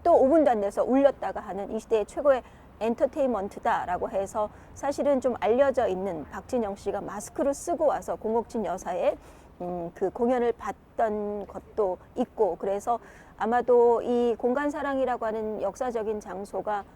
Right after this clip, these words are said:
사물놀이가 탄생됐다라고 하는 것과 공옥진 여사의 병신춤이 만들어졌다라고 하는 그런 점에서도 국악계에서는 굉장히 역사적으로 의미 있는 그런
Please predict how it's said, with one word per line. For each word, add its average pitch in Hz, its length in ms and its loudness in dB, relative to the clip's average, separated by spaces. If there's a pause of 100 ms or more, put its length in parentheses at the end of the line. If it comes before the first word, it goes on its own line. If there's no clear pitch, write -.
(160)
사물놀이가 262 720 2
탄생됐다라고 233 1080 -8
하는 214 320 -6
것과 160 540 -8 (360)
공옥진 262 480 4
여사의 202 280 -2
병신춤이 214 680 -6 (220)
만들어졌다라고 185 1040 -6
하는 190 340 -8 (240)
그런 233 280 0
점에서도 202 680 0 (220)
국악계에서는 262 540 2
굉장히 220 260 0
역사적으로 190 680 -2
의미 233 240 2
있는 196 240 -4
그런 190 300 -6